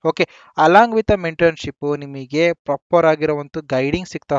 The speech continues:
ಹೋಗುತ್ತೆ, one on one sessions ಸಿಗ್ತಾ ಹೋಗುತ್ತೆ. ಓಕೆನಾ? So ನೀವು ಆರಾಮಾಗಿ ಸಿ ಪಿ ಸಿನ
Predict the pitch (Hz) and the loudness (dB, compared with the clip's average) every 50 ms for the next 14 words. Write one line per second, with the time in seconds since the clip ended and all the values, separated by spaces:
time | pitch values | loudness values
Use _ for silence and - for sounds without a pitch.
0 | 131 131 127 131 - - 147 143 131 131 135 143 151 160 160 160 - - 143 - | -4 -4 -6 -8 -6 -6 -4 -4 -4 -4 -4 -4 -4 -4 -6 -6 -8 -10 -12 -10
1 | - 151 151 - - 147 - - 139 131 123 123 120 127 - - - 147 151 151 | -12 -14 -14 -14 -14 -14 -10 -6 -6 -6 -6 -8 -12 -16 -12 -6 -4 -4 -4 -4
2 | _ _ _ _ _ _ _ _ - 156 151 - - 156 147 156 131 _ _ _ | _ _ _ _ _ _ _ _ -4 -4 -2 0 -2 -2 -2 -2 -4 _ _ _
3 | _ _ - - - 175 165 160 165 175 185 202 - - 147 143 156 170 190 190 | _ _ -12 -4 -2 -2 -2 -2 -4 -6 -6 -6 -4 -2 0 2 4 2 2 2
4 | 180 165 156 147 165 165 - - 170 - - 170 156 - - 147 156 | 0 -2 -4 -4 -6 -10 -12 -12 -14 -10 -8 -10 -10 -10 -10 -10 -10